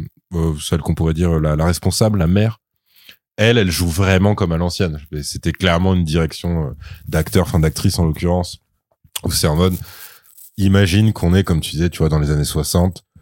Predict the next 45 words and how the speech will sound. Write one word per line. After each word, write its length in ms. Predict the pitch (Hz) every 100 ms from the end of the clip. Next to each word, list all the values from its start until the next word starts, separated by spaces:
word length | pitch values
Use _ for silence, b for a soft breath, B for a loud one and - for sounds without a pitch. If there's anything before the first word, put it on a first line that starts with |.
| _
Genre, 180 | - 90 101
il 140 | 95
faut 220 | - 104
que, 80 | 90
limite, 640 | 117 98 101 113 123 - -
tu 120 | -
coupes 240 | - 95
le 100 | 101
son, 200 | 92 -
on 240 | 110 95 90
comprenne, 580 | - 90 - 104 98 92
euh, 180 | 85
ce 100 | 80
qui 100 | -
se 100 | -
passe, 220 | - 92 -
tu 120 | 85
vois. 140 | 80 b b b -
C'est-à-dire, 120 | 85
il 20 |
y 40 | 87
a 40 |
vraiment 340 | 85 90 101 95
des 140 | 85
plans 420 | - 101 101 98
où, 260 | 90 82 78
où 600 | - _ _ _ _ -
ça 260 | - 87 -
hurle, 380 | 110 104 104 92
enfin, 200 | 92 85
c'est 220 | - 82
le 180 | 85 82
regard 500 | 85 87 95 95 -
qui 140 | 85
est 40 |
ultra 560 | 78 76 101 87 - 87
appuyé, 520 | 80 - 85 90 95
le 160 | 90 80
zoom, 340 | 80 92 95
enfin, 200 | 87 87
il 40 | 76
y 40 |
a 40 |
la 80 | 78
totale. 420 | - 82 107 113